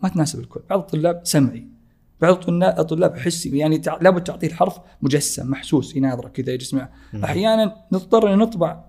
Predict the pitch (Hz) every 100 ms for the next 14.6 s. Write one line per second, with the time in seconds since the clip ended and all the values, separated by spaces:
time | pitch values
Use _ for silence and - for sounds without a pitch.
0 | - 170 202 190 160 196 165 180 175 190
1 | 208 170 165 202 170 170 190 131 135 120
2 | - _ _ _ _ _ _ _ - -
3 | 202 190 180 160 165 160 160 175 135 -
4 | - - 135 - 127 - _ - - 180
5 | 247 254 233 165 151 - - _ _ -
6 | 226 226 170 214 220 - 180 196 185 214
7 | - _ _ - 139 170 165 160 131 135
8 | 180 165 160 160 165 165 170 - - _
9 | - 160 151 156 147 151 - - 139 139
10 | 135 170 160 131 131 131 175 170 156 156
11 | 160 196 165 165 196 240 - - - 147
12 | - - 139 - 131 143 - - 196 180
13 | 185 220 185 170 - 143 135 127 139 -
14 | 139 120 135 147 139